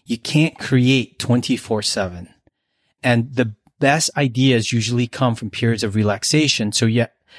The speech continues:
so when we're building, when we're doing a film, everyone is on deck, like, twenty-four seven for the next seven to nine months.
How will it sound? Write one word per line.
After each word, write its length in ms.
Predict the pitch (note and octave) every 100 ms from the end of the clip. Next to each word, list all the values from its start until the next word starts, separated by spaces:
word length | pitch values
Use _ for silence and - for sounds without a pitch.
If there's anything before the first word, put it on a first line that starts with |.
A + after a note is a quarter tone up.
| -
so 300 | - B2 - - - - -
when 220 | B2+ A#2+
we're 140 | C#3
building, 480 | C#3 B2 D3 D#3 D3
when 240 | - B2+ A#2+
we're 400 | A#2+ C#3 E3+ D3+ _ -
doing 280 | B2+ C3 B2+
a 100 | A2
film, 500 | - A2+ C3 G3 F#3+ _ _ _ -
everyone 880 | D#3 F3+ E3+ C#3+ B2 G#2 G2+ F#2+ A2+ -
is 160 | A#2 -
on 320 | B2 B2 A#2+
deck, 380 | G2+ A#2 G2+ -
like, 260 | - A2 A2
twenty-four 580 | - E3+ F#3 F3+ - C#3+
seven 460 | A#2+ C3+ B2+ A2+ G#2+
for 160 | -
the 80 | A2
next 260 | A2+ A#2 -
seven 300 | - A2+ A#2
to 100 | A2+
nine 320 | G#2+ G#2 G#2
months. 380 | G#2 G2 G2